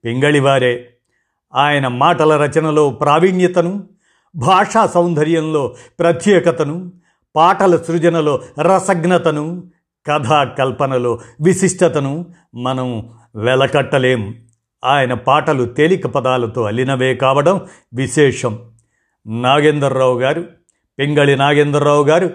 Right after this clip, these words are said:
పంతొమ్మిది వందల ఒకటి డిసెంబర్ ఇరవై తొమ్మిదిన శ్రీకాకుళం జిల్లా బొబ్బిలి దగ్గర ఉన్న రాజాంలో జన్మించారు. పింగళికి రెండేళ్ల వయసులో ఆయన కుటుంబం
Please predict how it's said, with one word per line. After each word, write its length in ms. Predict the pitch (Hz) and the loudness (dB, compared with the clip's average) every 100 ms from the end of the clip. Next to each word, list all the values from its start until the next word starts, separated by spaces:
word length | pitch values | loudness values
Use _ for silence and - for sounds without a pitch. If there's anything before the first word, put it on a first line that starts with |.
| - _ _ - | -10 _ _ -2
పంతొమ్మిది 440 | 165 180 175 180 170 | 0 2 2 2 2
వందల 200 | 165 160 | 2 2
ఒకటి 460 | 156 165 160 151 | 2 0 -2 -2
డిసెంబర్ 500 | 123 170 185 175 165 | -2 0 0 2 4
ఇరవై 300 | 156 165 170 | 4 4 2
తొమ్మిదిన 640 | 165 165 185 156 135 107 - _ _ | 0 -2 -2 -4 -6 -10 -16 _ _
శ్రీకాకుళం 760 | - 196 202 220 175 165 151 127 | -8 -4 2 2 2 0 0 -4
జిల్లా 540 | 143 139 151 120 98 - _ 117 | -4 0 0 -2 -6 -18 _ -8
బొబ్బిలి 540 | 113 156 135 185 165 | 0 0 2 2 2
దగ్గర 340 | 143 135 143 | 0 -2 -2
ఉన్న 520 | 135 127 185 170 110 92 - _ 127 | -2 -4 -4 -4 -6 -10 -20 _ -4
రాజాంలో 720 | 139 147 143 147 139 131 131 | 0 2 2 0 0 -2 -2
జన్మించారు. 720 | 113 117 120 123 110 123 113 117 - _ _ _ _ _ - | -2 -4 -6 -8 -6 -6 -6 -10 -20 _ _ _ _ _ -4
పింగళికి 460 | 139 160 156 120 | 0 2 2 0
రెండేళ్ల 440 | 131 135 135 160 165 | -4 -4 0 2 2
వయసులో 640 | 147 143 143 151 170 165 _ _ _ - | 2 -2 0 0 0 -4 _ _ _ -4
ఆయన 320 | 175 165 165 | 0 2 0
కుటుంబం 580 | 147 160 202 170 151 123 | -2 -2 0 0 0 -2